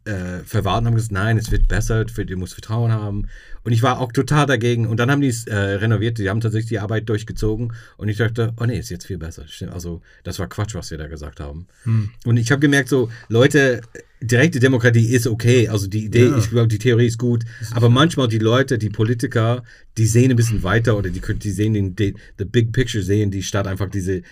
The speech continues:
Speaker 1: nur einen Spielplatz, die sehen, wie das in der ganzen Nachbarschaft.
Speaker 3: Ja, ja, ja, das stimmt, ja.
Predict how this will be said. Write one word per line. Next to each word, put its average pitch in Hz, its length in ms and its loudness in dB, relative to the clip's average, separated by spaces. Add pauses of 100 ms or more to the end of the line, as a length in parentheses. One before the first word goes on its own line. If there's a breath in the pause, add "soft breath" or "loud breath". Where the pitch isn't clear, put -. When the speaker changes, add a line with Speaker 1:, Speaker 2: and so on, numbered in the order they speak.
Speaker 1:
nur 104 200 0
einen 107 160 0
Spielplatz, 110 480 0
die 104 100 -4
sehen, 98 200 -2
wie 95 60 -6
das 90 180 -6
in 92 60 -10
der 87 80 -6
ganzen 85 140 -10
Nachbarschaft. 87 600 -8
Speaker 3:
Ja, 110 120 4
ja, 104 320 2
ja, 104 100 -4
das 117 140 -10
stimmt, 113 420 -8
ja. 110 160 -8